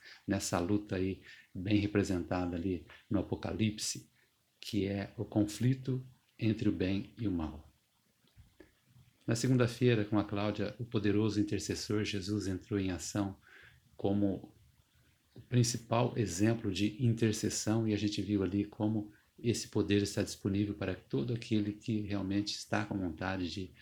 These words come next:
fazer parte aí do plano de Deus. Na terça-feira, a ora-, as orações intercessórias de Paulo com Daniel, destrinchando ali como aos Filipenses e aos outros, às outras cartas, sempre ele tinha essa preocupação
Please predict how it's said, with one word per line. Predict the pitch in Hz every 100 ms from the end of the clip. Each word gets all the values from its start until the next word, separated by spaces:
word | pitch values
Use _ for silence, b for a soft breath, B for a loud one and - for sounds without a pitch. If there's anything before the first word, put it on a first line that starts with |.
| B B B
fazer | - 92 104
parte | - 92 92 90 -
aí | 87
do | 90
plano | 87 92 92
de | 92
Deus. | 92 87 82 - - - _ _ _ B B B B _
Na | 113 101
terça-feira, | 120 - 110 - 107 101 101 113
a | 101
ora-, | 101 98 98 - -
as | 98
orações | 107 98 - 110 101
intercessórias | 101 104 - 95 - 92 87
de | 92
Paulo | - 98 98 - _ B B B B -
com | 92
Daniel, | 87 82 82 92 107 104 B B B _ - -
destrinchando | 107 98 101 101 - 101 98
ali | 98
como | - 107 101 - B B B _ _ _
aos | - 110
Filipenses | - 92 - 101 113 107 104 95 87 -
e | - 92
aos | 90 87 87
outros, | 104 104 98
às | 90 -
outras | 113 101 -
cartas, | - 101 113 110
sempre | - 117 117 107
ele |
tinha | 101 - 101
essa | -
preocupação | 95 107 101 - 98 - - 104 117